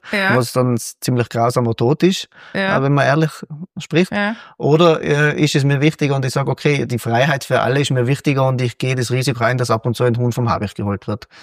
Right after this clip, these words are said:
Speaker 2: D-, genau das Gleiche mit Krankheiten, genau das Gleiche mit, äh, eben Kälte, Hitze. Ähm, das muss man einfach abwägen. Und da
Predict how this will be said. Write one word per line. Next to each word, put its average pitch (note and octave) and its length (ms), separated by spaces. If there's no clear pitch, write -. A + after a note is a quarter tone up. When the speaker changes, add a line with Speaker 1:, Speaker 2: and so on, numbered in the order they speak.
Speaker 2:
D-, A#2+ 80
genau B2+ 240
das C#3 160
Gleiche B2 300
mit A2+ 120
Krankheiten, C#3+ 580
genau A#2+ 260
das A#2+ 120
Gleiche A#2 340
mit, A#2 280
äh, A#2 260
eben B2 280
Kälte, B2 440
Hitze. B2 460
Ähm, A#2 440
das B2 160
muss B2 160
man A#2 80
einfach A#2+ 180
abwägen. A2 480
Und A#2+ 320
da B2 360